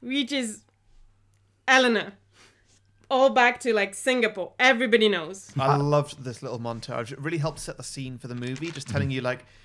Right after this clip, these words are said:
Speaker 2: what this movie's gonna be like, how it's made, sort of thing. When it's just all weird and,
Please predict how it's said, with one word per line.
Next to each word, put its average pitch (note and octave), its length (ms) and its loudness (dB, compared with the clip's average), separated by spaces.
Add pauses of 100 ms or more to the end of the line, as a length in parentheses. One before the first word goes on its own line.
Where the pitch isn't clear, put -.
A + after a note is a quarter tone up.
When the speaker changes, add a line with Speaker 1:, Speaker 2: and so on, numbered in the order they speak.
(220)
Speaker 2:
what C3+ 200 -6
this C3 180 -6
movie's B2 340 -6
gonna B2 180 -8
be A#2+ 120 -8
like, A#2 400 -6
how A#2 180 -10
it's A2+ 180 -10
made, A2+ 380 -6
sort G#2+ 200 -12
of A2 100 -14
thing. B2 220 -10
When B2 120 -10
it's - 100 -10
just D#3 160 -8
all D3+ 140 -4
weird C3 340 -2
and, B2 260 -10